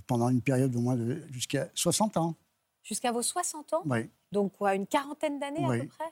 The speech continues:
Speaker 1: oui.
Speaker 2: Et à partir de, de vos retrouvailles, vous vous
Speaker 1: Oui.
Speaker 2: êtes plus quittés ?
Speaker 1: Pratiquement, on se voyait une fois ou deux fois dans l'année.
Speaker 2: Il avait
Speaker 1: Oui.
Speaker 2: pas parlé de vous à, à sa, son autre famille, à ses autres
Speaker 1: Non,
Speaker 2: enfants ?
Speaker 1: il m'a jamais présenté sa famille, jamais.
Speaker 2: Il paraît que vous avez les yeux de votre père.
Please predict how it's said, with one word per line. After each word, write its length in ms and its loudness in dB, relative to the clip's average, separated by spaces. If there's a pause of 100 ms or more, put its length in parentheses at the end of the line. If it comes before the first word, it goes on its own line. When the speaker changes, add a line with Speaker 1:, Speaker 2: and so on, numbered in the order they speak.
(120)
Speaker 1:
oui. 200 -8 (360)
Speaker 2:
Et 80 4
à 80 2
partir 380 -2
de, 280 4 (280)
de 100 4
vos 320 8
retrouvailles, 800 2 (540)
vous 120 2
vous 140 4
Speaker 1:
Oui. 60 6
Speaker 2:
êtes 120 0
plus 160 -2
quittés ? 320 -6 (880)
Speaker 1:
Pratiquement, 540 2
on 60 2
se 100 0
voyait 480 6
une 80 6
fois 280 0
ou 60 2
deux 120 0
fois 160 0
dans 100 2
l'année. 340 -2 (540)
Speaker 2:
Il 140 4
avait 140 4
Speaker 1:
Oui. 40 0
Speaker 2:
pas 140 2
parlé 260 0
de 60 -2
vous 160 0
à, 260 2
à 140 -2
sa, 180 -4
son 240 -2
autre 240 -2
famille, 380 -4
à 80 -4
ses 180 -6
autres 160 -2
Speaker 1:
Non, 160 2
Speaker 2:
enfants ? 400 -10
Speaker 1:
il 80 -2
m'a 160 0
jamais 300 4
présenté 420 -2
sa 160 -8
famille, 340 -12 (220)
jamais. 340 -10
Speaker 2:
Il 80 -10
paraît 200 0
que 80 -12
vous 80 -4
avez 120 0
les 200 0
yeux 80 -2
de 60 -6
votre 260 -4
père. 260 -6